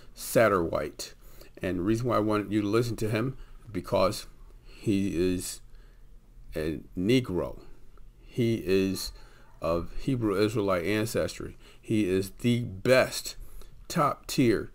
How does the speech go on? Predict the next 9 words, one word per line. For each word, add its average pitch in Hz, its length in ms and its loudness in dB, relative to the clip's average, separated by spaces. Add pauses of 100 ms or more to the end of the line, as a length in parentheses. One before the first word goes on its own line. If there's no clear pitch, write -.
(460)
reassignment 117 880 4
surgeon 110 560 2 (640)
on 104 160 4
the 95 60 2
planet. 92 440 -4 (640)
And 92 160 0
guess 104 240 2
what, 143 300 2
y'all? 95 300 2